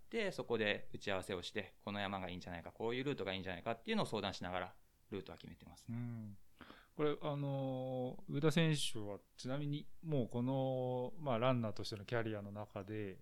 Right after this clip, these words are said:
Speaker 2: 日本の四十七都道府県のトレイルっていうのはもう踏ん-、全部踏んでるんですか？
Speaker 1: いや、行ったことない県もあるので。
Speaker 2: あ、なるほど。あ。
Speaker 1: まあ、それがやっぱ僕としても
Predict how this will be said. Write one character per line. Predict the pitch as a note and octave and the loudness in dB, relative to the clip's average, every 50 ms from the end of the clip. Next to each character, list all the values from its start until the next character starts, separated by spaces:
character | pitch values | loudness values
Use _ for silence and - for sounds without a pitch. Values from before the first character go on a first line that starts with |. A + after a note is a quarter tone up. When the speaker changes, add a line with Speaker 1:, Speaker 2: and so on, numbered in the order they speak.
| - - - - | -16 -18 -10 -4
Speaker 2:
日 | - A#2 | -2 0
本 | G#2+ D#3 D#3+ D#3+ | 0 2 2 2
の | D#3+ D#3 | 2 4
四 | D3+ E3 E3 | 6 6 6
十 | C3 A#2+ | 6 4
七 | G#2 A2 A2 A#2 | 4 2 2 2
都 | A#2 B2 | 2 2
道 | A2+ B2 B2 | 2 2 0
府 | A#2+ - | 0 0
県 | - A#2+ A2 | -2 -2 0
の | G2+ | -2
ト | - - A#2 | -2 0 0
レ | A2 A#2+ | 2 2
イ | A#2 | 2
ル | G#2+ | 0
っ | G#2+ | -2
て | - - | -2 -2
い | |
う | C3 | 0
の | D3 | 2
は | D3 | 2
も | A#2+ A2+ G#2 - | 2 0 -2 -2
う | - | 0
踏 | C3 | 2
ん-、 | C3 C3+ C#3 - | 2 2 0 2
全 | C3 D3 C#3 | 4 4 4
部 | A#2 | 6
踏 | F2+ B2+ | 6 6
ん | C3+ | 8
で | B2+ B2 | 8 8
る | A#2+ A2+ | 6 4
ん | |
で | G#2 - | 4 2
す | - | 0
か？ | - - | -2 -4
Speaker 1:
い | - - - - - C#3 | -6 -12 -16 -4 0 4
や、 | C3+ | 4
行 | B2 - | 4 6
っ | |
た | - D3 | 6 6
こ | D3+ D#3 | 6 6
と | C#3 B2+ | 6 6
な | B2+ A#2 | 6 6
い | A2+ | 6
県 | - B2+ A2 | 6 6 6
も | G#2+ G#2+ | 8 8
あ | A2+ B2+ | 8 8
る | A#2 | 6
の | A2 G2+ F2+ | 6 4 4
で。 | F2+ F#2 F#2 | 4 6 8
Speaker 2:
あ、 | |
な | - D#3+ E3 | 8 10 10
る | D3 | 10
ほ | C#3+ C#3 | 10 8
ど。 | B2+ A#2+ G#2+ F#2+ - - | 8 6 4 4 2 2
あ。 | C3+ | 2
Speaker 1:
ま | A#2 G2 | 2 2
あ、 | - | 4
そ | - A3 | 4 4
れ | A3+ C4+ | 6 10
が | B3+ B3 A#3+ A#3 A#3 - - - - - - | 12 12 12 12 12 12 10 8 6 6 8
や | F#3+ G3 | 6 6
っ | |
ぱ | G3 C3 | 6 6
僕 | A#2+ B2+ B2+ - - D3+ D3+ D3 C#3+ C#3+ C3+ C3 - | 4 2 2 2 2 4 6 6 8 8 6 6 6
と | E3 | 4
し | D3 - | 4 6
て | D4 B3 | 6 6
も | C#3+ | 6